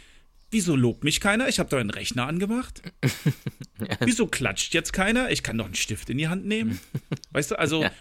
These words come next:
Speaker 1: wofür kriegt man denn wirklich, also was ist denn das für eine Leistung?
Speaker 2: Ja, das ist schon richtig, ne?
Speaker 1: Dass man da jetzt ab-, abgehen muss.
Speaker 2: Ja, wenn man's ka-,
Speaker 1: Ja.
Speaker 2: wenn man alles komplett abfeiert, was das Kind macht, ist schon richtig,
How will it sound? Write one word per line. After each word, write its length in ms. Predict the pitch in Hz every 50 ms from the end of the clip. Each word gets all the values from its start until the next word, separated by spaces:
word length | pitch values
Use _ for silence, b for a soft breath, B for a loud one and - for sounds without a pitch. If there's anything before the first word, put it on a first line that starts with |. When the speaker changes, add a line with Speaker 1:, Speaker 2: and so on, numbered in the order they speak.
| B
Speaker 1:
wofür 260 | - 175 170 - 185
kriegt 180 | - 180 208 -
man 120 | 208 190
denn 280 | 175 180 180 175 160 139
wirklich, 260 | 156 208 240 226 202
also 180 | 160 151 156 151
was 140 | 156 160 -
ist 140 | 208 -
denn 80 | 214 185
das 120 | 180 170
für 100 | - 175
eine 80 | 160 135
Leistung? 580 | 113 110 120 160 226 277 233 - - - 107 90
Speaker 2:
Ja, 240 | 85 82 85 87
das 140 | 80 82 -
ist 40 | -
schon 140 | - 82 76
richtig, 340 | 78 - - - - - - - _ - -
ne? 220 | - 95 95 - - -
Speaker 1:
Dass 180 | - 123 123 -
man 100 | 127 110
da 180 | 104 117 113 117
jetzt 400 | 120 117 113 - - - - - - _ _ _ _ _ _ - - - - - - -
ab-, 280 | 143 180 - - -
abgehen 460 | - - 180 - - - 104 90 90
muss. 60 | 90 92
Speaker 2:
Ja, 200 | 95 98 92 90
wenn 100 | 113 123
man's 260 | 131 131 120 - -
ka-, 140 | - 123 117
Speaker 1:
Ja. 80 | 131 120
Speaker 2:
wenn 140 | 104 117 120
man 140 | 127 120 -
alles 220 | 120 135 139 -
komplett 320 | - 147 127 131 117 -
abfeiert, 360 | - 127 - - 131 120 113 104
was 120 | 104 -
das 160 | - 101 -
Kind 200 | - 120 117 -
macht, 200 | - 104 92 -
ist 60 | 98
schon 120 | - 90 87
richtig, 400 | 80 - 85 - - - -